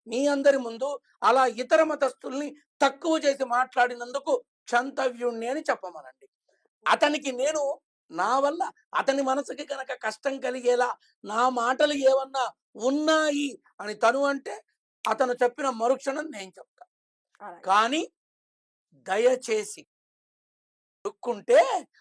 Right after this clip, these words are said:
Speaker 1: అప్పుడు మిగతావి ఆలోచించవచ్చు. అందరూ ప్రేమపూర్వకంగా ఉండాలని కోరుతూ, మీ ద్వారా ఈ ఛానల్ చూసే సబ్స్క్రైబర్లు, వ్యూవర్స్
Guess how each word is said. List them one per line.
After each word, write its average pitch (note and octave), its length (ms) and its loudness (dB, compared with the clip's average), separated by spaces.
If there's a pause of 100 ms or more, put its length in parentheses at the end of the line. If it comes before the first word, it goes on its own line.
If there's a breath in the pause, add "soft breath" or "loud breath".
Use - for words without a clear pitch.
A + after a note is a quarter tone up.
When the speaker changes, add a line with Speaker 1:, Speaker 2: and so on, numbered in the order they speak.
Speaker 1:
అప్పుడు - 420 2
మిగతావి G#3+ 460 4
ఆలోచించవచ్చు. C4 840 -6 (400)
అందరూ A3 540 2 (400)
ప్రేమపూర్వకంగా G#3 800 -10
ఉండాలని G#3 500 -8
కోరుతూ, C4+ 480 0 (320)
మీ A3 360 -4
ద్వారా A3 460 2 (300)
ఈ C4 340 -6
ఛానల్ C4+ 400 -2
చూసే B3 380 -8 (220)
సబ్స్క్రైబర్లు, G#3+ 920 -2 (240)
వ్యూవర్స్ G#3+ 540 0